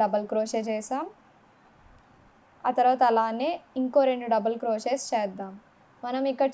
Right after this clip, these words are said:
చైన్ టూని ఒక డబల్ క్రోషేలా కౌంట్ చేయట్లేదు, ఓకేనా? మధ్యలో మనం ఈ yarn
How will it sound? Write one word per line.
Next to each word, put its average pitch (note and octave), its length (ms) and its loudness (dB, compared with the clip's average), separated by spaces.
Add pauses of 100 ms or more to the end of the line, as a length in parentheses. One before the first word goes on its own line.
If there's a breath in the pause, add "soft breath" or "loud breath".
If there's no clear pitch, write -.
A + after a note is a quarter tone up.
చైన్ B3+ 340 0
టూని C#4 340 0
ఒక D4 140 -6
డబల్ A3+ 300 0
క్రోషేలా A#3+ 460 -2
కౌంట్ A#3 380 -2
చేయట్లేదు, G#3 640 -4 (180)
ఓకేనా? A#3 320 -6 (1120)
మధ్యలో B3 460 2
మనం C#4 260 -4
ఈ B3+ 80 -2 (100)
yarn A3 280 2